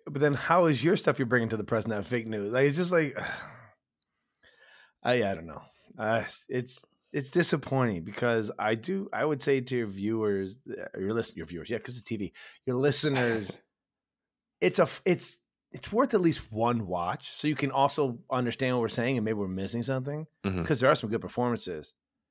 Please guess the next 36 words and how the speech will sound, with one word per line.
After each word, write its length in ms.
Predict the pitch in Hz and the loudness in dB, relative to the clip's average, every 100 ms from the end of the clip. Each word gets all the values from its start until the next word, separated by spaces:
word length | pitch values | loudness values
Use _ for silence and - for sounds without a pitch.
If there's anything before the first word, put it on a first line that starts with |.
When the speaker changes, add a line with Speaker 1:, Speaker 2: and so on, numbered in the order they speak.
| _ _ _ _ _ _ _ _ _ _ _ - | _ _ _ _ _ _ _ _ _ _ _ -8
Speaker 1:
Because 200 | - 170 | 2 4
it 100 | 214 | 6
is, 80 | 196 | 6
I 80 | |
mean, 160 | 143 175 | 4 4
it, 240 | 214 - | 2 0
it's 180 | 131 127 | -4 -4
better 320 | 87 110 117 | -2 2 2
than 400 | 107 104 92 87 | 2 0 -4 -6
some 240 | 87 - 117 | -6 -4 -2
of 60 | |
the 60 | 101 | 0
other, 180 | 95 98 | -2 -2
I 60 | 101 | -2
mean, 80 | |
there 320 | 127 226 320 262 | 0 0 -2 -6
are 40 | |
some 440 | - 185 175 151 143 | -4 -6 -4 -6 -4
out 240 | 131 139 | -2 0
there 140 | 120 | -2
that, 260 | 95 92 92 _ _ _ | -2 -4 -4 _ _ _
you 140 | 113 | -6
know, 280 | 95 85 85 90 | -4 -6 -8 -6
like 100 | 110 | -2
I've, 140 | 131 | 2
I've 120 | 147 | 2
always 180 | 139 131 | 2 0
said, 180 | 85 78 | -4 -6
Nick 240 | 104 123 | -6 -2
is 100 | 123 | 0
always 160 | 131 123 | 0 0
the 80 | 120 | 0
best 260 | 127 127 | -2 0
part 220 | - 127 | 2 2
of 80 | 110 | 2
'em 200 | 107 139 | -4 -6